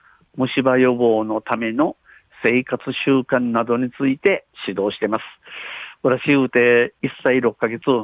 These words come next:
浅見一納屋の検診の土地に、半魔獣虫歯に、虫歯にならんフッ素の縫い、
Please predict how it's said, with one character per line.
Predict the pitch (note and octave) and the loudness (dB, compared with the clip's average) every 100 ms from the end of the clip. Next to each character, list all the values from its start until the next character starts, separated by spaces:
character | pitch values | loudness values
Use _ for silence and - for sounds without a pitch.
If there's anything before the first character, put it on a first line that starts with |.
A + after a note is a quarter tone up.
| - - | -6 -12
浅 | A#2 A#2+ B2+ | -2 0 2
見 | B2+ | 0
一 | A#2 B2+ | -2 0
納 | B2+ | 2
屋 | B2+ B2+ | 2 2
の | B2+ B2+ | 0 -2
検 | - A#2 A2 | -2 -4 -4
診 | B2 B2 | -6 -4
の | B2 | -6
土 | - | -8
地 | - A#2+ | -6 -4
に、 | A#2+ G2+ - _ - - _ _ | -2 -4 -10 _ -20 -20 _ _
半 | - A2+ B2 C#3+ C#3+ - _ _ - | -4 -2 0 0 -2 -6 _ _ -6
魔 | B2+ | -2
獣 | D3 D#3 D#3 D#3 D3 - | 2 4 4 2 0 -6
虫 | A#2+ G#2 - G#2+ | -10 -8 -2 0
歯 | G2+ G#2 | 0 0
に、 | A2+ G#2 F#2+ - _ _ _ _ | -2 -2 -6 -20 _ _ _ _
虫 | C3 C3 C3 | -4 -2 0
歯 | B2+ | 0
に | B2+ B2 A#2 - - | 2 0 0 -4 -6
な | A#2 A2+ | -2 0
ら | C3 | 0
ん | C3 A#2+ _ _ | -2 -4 _ _
フ | A#2+ | -8
ッ | - - | -4 -2
素 | |
の | C3+ C3 A#2+ | 0 0 2
縫 | C3+ | 2
い、 | C#3 | 2